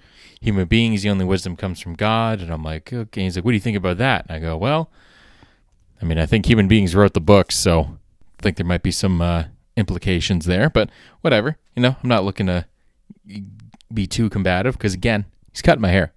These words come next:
So I'm in a bit of a compromised position." There's some back and forth there, and then, and to be clear, he's not really asking me, uh, anything. It,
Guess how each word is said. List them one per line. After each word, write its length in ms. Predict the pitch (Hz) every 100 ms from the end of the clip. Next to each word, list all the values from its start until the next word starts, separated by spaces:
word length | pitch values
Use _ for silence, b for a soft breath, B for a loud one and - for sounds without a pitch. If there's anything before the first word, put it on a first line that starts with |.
| _ _ _ _
So 160 | - 85
I'm 120 | 90
in 80 | 87
a 40 |
bit 140 | 85 95
of 80 |
a 40 | 87
compromised 600 | 104 92 92 92 85 -
position." 460 | 82 90 87 - _ _ _ b b b b b b b b b b
There's 180 | - 208
some 80 | 151
back 240 | 143 143
and 100 | 135
forth 360 | - 120 117 -
there, 260 | 113 110 110
and 180 | 104
then, 300 | 98 101 95 - _ _ _ _ _ _ _ _ 143
and 200 | - -
to 80 |
be 100 | 139
clear, 340 | 131 151 107 - b b b b b b -
he's 180 | 180
not 240 | 196 170 110
really 340 | 120 117 101 -
asking 520 | 95 107 - 135 135
me, 280 | 135 139 135 - - - - - _ _ _ _
uh, 260 | 113 113 -
anything. 480 | 127 131 - 143 143
It, 280 | - -